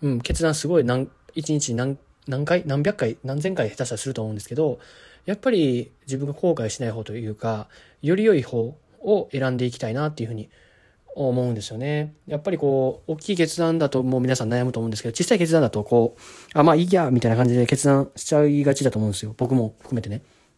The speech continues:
だけど、先ほども言ったように、この小さい決断がこのボディーブローのように効いてくるというか、習慣になってくるみたいなところがあるので、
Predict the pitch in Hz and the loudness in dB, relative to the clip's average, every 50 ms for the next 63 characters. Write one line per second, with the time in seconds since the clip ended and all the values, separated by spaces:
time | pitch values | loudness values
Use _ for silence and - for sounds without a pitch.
0 | _ _ _ _ _ _ _ _ - 185 190 190 185 180 196 196 185 147 123 - | _ _ _ _ _ _ _ _ -10 -6 -4 -2 -2 0 0 2 2 2 2 0
1 | - - - - _ _ _ - - 147 143 156 160 170 147 135 139 - 127 120 | -6 -20 -20 -20 _ _ _ -10 -8 -4 -2 0 2 2 2 2 2 2 2 2
2 | 117 123 120 117 120 - 180 - - 220 196 - 170 165 165 156 147 151 143 127 | 2 0 0 -2 0 -2 -4 -2 -2 -2 -2 -2 -2 -2 -2 -2 0 0 0 2
3 | 123 135 139 151 151 143 147 147 123 117 110 107 107 - 127 123 117 113 107 - | 2 4 6 6 6 8 8 6 4 4 2 0 0 -2 -2 -2 -2 -4 -6 -10
4 | - 110 107 - 123 120 107 - - - - - - _ - - - - 165 160 | -10 -12 -8 -6 -6 -6 -6 -8 -12 -20 -20 -20 -20 _ -8 -4 0 2 2 2
5 | - 160 151 151 147 120 110 - 127 117 110 107 107 110 113 104 104 117 113 110 | 2 2 2 4 2 2 0 -2 -2 -2 0 -2 0 -2 -2 -4 -4 -4 -4 -4
6 | 107 113 120 127 143 127 104 120 127 123 113 - | -4 -2 -2 0 0 0 0 2 0 0 0 -2